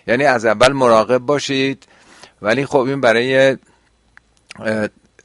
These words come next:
خلفای بنی امیه و بنی مروان همه اینا دشوار بود دیگه. اینا هم به نام دین می‌خواستن حکومت بکنن.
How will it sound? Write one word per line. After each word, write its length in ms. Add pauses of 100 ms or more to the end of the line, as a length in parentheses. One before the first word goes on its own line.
(340)
خلفای 680
بنی 320
امیه 400
و 100
بنی 260
مروان 460
همه 260
اینا 240
دشوار 500
بود 160
دیگه. 240
اینا 280
هم 160 (120)
به 100
نام 220
دین 240
می‌خواستن 420
حکومت 360
بکنن. 480